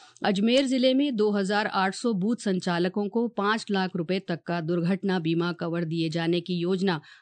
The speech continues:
आज से शुरू हो रही है। अजमेर डेयरी के अध्यक्ष रामचंद्र चौधरी ने बताया कि इस योजना का पूरा प्रीमियम अजमेर डेयरी की ओर से वहन किया जाएगा।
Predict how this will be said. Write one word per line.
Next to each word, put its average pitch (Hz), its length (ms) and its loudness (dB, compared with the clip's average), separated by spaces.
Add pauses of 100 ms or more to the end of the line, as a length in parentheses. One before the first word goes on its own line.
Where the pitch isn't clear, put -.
आज 220 220 2
से 165 200 -2
शुरू 160 280 0
हो 165 140 0
रही 170 300 0
है। 170 160 2 (320)
अजमेर 196 440 2
डेयरी 185 300 2
के 202 160 0
अध्यक्ष 190 560 -2
रामचंद्र 175 600 0
चौधरी 170 380 0
ने 180 140 2
बताया 160 440 -2
कि 214 160 -4
इस 202 160 -6
योजना 170 320 0
का 180 160 -2
पूरा 226 380 0
प्रीमियम 180 500 2 (300)
अजमेर 233 440 4
डेयरी 196 300 2
की 185 160 0
ओर 165 160 0
से 175 220 -2
वहन 180 360 2
किया 165 280 2
जाएगा। 156 460 0